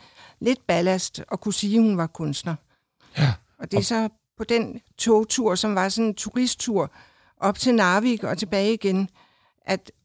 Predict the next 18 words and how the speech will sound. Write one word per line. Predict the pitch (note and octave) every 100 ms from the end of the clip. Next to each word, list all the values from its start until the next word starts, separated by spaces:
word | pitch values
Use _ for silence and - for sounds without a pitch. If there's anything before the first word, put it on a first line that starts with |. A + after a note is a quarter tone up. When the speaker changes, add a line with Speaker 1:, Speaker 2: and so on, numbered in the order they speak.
| _ _ _ A3
Speaker 1:
overfor | G#3+ A3 G3+
hende | G#3+ G#3+
sidder | F#3+ A#3+ A3+ A3
den | A3 G#3
her | A3+ A3 F#3 F3 - -
ældre | G3 G#3+ - A#3+ G#3
same, | - G3 F#3+ A#3 D#4+ D4
eller | G#3 F#3
lap, | E3+ F3+ A3 - - _ _ _ -
kaldte | A#3 A3
man | A#3+ A3
den | G#3 - _
dengang, | A3 - G3 G3
i | G#3
farvestrålende | - F3+ G#3 - A3 G#3 G#3 G#3+
hue | G3 G#3+ A3 C4 C#4
og | G3+
med | G3+ F#3+